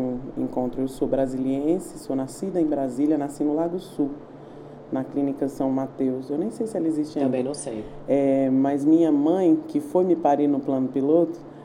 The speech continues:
Speaker 1: morava ali pertinho da Chaparral já, na vinte, na Q N L vinte e três. É a última quadra da Taguatinga Velha, né, da Q N L
Speaker 2: Ou de
Speaker 1: Velha.
Speaker 2: Taguatinga.
Speaker 1: É, ou
Speaker 2: É,
Speaker 1: Taguaiorque.
Speaker 2: Taguaiorque,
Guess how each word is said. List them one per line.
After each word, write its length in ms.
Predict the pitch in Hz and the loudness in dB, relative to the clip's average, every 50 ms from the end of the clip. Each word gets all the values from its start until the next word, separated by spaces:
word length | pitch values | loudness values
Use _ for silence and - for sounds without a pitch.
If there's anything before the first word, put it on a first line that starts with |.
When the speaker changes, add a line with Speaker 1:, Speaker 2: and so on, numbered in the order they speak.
| - - - | -16 -6 -2
Speaker 1:
morava 460 | 135 151 151 143 139 139 139 135 156 | 2 2 4 4 4 2 4 2 4
ali 180 | 151 147 156 156 | 4 4 2 2
pertinho 440 | - 151 165 165 - - 151 151 151 | 2 2 0 0 0 0 0 2 2
da 120 | 156 156 | 2 2
Chaparral 580 | 156 - 139 - - 170 175 165 147 143 143 135 | 2 -2 -2 0 0 -2 0 0 0 0 0 0
já, 200 | 135 131 120 123 | 0 -2 -2 -2
na 120 | 123 123 | -2 -2
vinte, 320 | 123 151 170 165 - - | 0 2 0 0 0 0
na 140 | 139 139 135 131 - - - | -2 -2 -2 -2 -6 -14 -8
Q 80 | - | -4
N 140 | 143 143 147 | -2 0 2
L 160 | 147 156 156 160 | 2 2 2 2
vinte 200 | 160 170 165 - | 2 2 0 -2
e 40 | - | -4
três. 480 | - - 139 131 131 135 - - - - - - - - - - - - - - - - - - - - | -4 -2 -2 0 -2 -4 -8 -16 -18 -18 -18 -18 -18 -18 -18 -18 -18 -18 -18 -18 -18 -18 -18 -14 -6 -2
É 80 | 127 | 2
a 60 | 131 | 2
última 320 | 160 - 214 - - 240 220 | 2 2 2 0 0 0 0
quadra 340 | 226 - 170 165 170 170 165 | 2 2 4 4 6 6 6
da 120 | 165 160 | 4 4
Taguatinga 580 | 160 160 156 147 151 151 156 - 170 170 175 165 | 4 4 4 4 2 0 2 2 4 4 4 4
Velha, 380 | - 143 131 127 131 127 123 | 4 4 2 4 2 2 0
né, 160 | 127 135 143 | 0 0 0
da 100 | 143 135 | 0 -2
Q 100 | 135 - | -2 -2
N 140 | 135 131 131 | -2 0 6
L 80 | 135 170 | 10 12
Speaker 2:
Ou 160 | 208 214 214 | 12 12 12
de 80 | 190 214 | 10 8
Speaker 1:
Velha. 120 | - 202 | 8 8
Speaker 2:
Taguatinga. 760 | 190 190 190 - - - 151 139 127 120 120 123 113 113 117 117 - | 8 8 6 6 4 0 0 0 0 0 0 0 0 -2 -2 -4 -6
Speaker 1:
É, 720 | - 131 135 131 127 127 127 123 123 123 120 120 120 - - 131 - - - - - - - - - - - - - - - - - - - - 294 | -2 0 2 2 4 2 2 2 0 0 0 -2 -2 -4 -4 -8 -10 -14 -18 -18 -20 -20 -18 -18 -18 -18 -18 -20 -20 -20 -20 -20 -20 -18 -10 0 6
ou 80 | - | 8
Speaker 2:
É, 180 | 165 180 233 226 220 214 254 247 233 | 10 10 8 8 6 4 6 6 8
Speaker 1:
Taguaiorque. 0 | |
Speaker 2:
Taguaiorque, 840 | 208 185 - - - - 214 202 - 160 160 160 311 - - 175 | 8 8 10 10 12 12 12 12 12 12 12 10 8 4 -4 -6